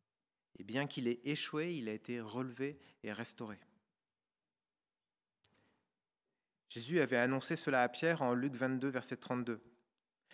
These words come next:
J'ai prié pour toi afin que ta foi ne défaille point. Et toi, quand tu seras revenu, affermis tes frères. »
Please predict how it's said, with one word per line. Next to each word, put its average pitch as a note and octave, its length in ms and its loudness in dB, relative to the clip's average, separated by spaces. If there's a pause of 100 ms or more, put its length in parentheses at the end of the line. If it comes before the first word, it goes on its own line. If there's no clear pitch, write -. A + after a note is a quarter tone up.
(100)
J'ai B2+ 120 -4
prié F3 280 2
pour E3+ 200 -4
toi F#3+ 260 4
afin E3+ 260 2
que E3+ 100 -2
ta D#3 140 4
foi F3 240 2
ne D#3+ 100 4
défaille D3+ 380 2
point. C#3+ 320 -2 (500)
Et C3+ 80 0
toi, F#3+ 340 -2 (300)
quand C#3 140 -6
tu C#3+ 100 -8
seras C3 260 0
revenu, C3+ 440 -2 (360)
affermis A#2+ 420 -4
tes G#2+ 120 -12
frères. » - 340 -18